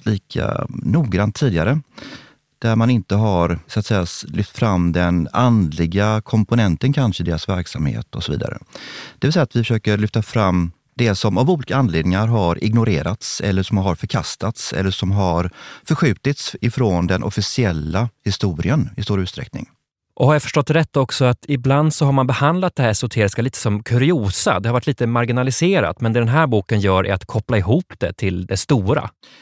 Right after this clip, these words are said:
Speaker 1: Ja, så kan man se. Mycket av det som vi kallar för esoterism, det är ju olika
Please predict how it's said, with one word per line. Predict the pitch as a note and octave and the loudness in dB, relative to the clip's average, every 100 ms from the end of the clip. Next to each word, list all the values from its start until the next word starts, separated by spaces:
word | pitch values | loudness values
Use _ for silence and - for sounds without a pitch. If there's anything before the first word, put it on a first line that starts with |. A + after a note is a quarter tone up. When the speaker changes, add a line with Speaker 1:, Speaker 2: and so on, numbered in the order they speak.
| - | -16
Speaker 1:
Ja, | - | -6
så | F#2+ | -2
kan | B2+ C#3 | 0 0
man | C#3+ | 0
se. | - D2+ - _ - - | -2 -6 -6 _ -20 -6
Mycket | C3 - | -4 -2
av | B2 | 0
det | D#3 | 0
som | G2 | 0
vi | G#2 | -2
kallar | G#2+ F2 | -2 -4
för | E2 G2+ | -2 -2
esoterism, | B2+ C#3+ C#3 G#2 - | -2 -4 -2 -4 -4
det | - | -4
är | C#3 | -2
ju | A#2+ A2 | 0 0
olika | A#2 G#2 | -2 -4